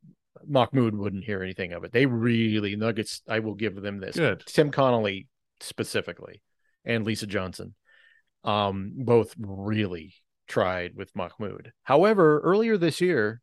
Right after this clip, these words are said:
Speaker 1: when that documentary was
Speaker 2: Yeah.
Speaker 1: released on Mahmoud, he gave a couple Denver radio interviews.
Speaker 2: Yeah.
Speaker 1: And that is,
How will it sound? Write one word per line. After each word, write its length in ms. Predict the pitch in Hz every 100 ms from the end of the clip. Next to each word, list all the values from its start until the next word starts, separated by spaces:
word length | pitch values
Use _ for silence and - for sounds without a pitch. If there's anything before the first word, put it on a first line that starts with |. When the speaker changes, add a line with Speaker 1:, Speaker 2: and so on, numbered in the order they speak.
| _
Speaker 1:
when 180 | 135 120
that 180 | 120 117
documentary 840 | 127 120 117 123 139 113 92 92 _ _ _ -
was 260 | 113 104
Speaker 2:
Yeah. 60 | 95
Speaker 1:
released 400 | 101 101 95 -
on 200 | 98 95
Mahmoud, 380 | 92 - 143 -
he 120 | 120
gave 240 | 135 151
a 40 | 143
couple 460 | 147 147 135 127 - _ _ _ -
Denver 300 | 139 135 127
radio 400 | 117 135 123 101
interviews. 520 | 95 92 - - - _ _ _ _ _
Speaker 2:
Yeah. 160 | - 113 110 _ -
Speaker 1:
And 840 | 135 123 120 120 117 117 117 117
that 120 | 123
is, 220 | 147 139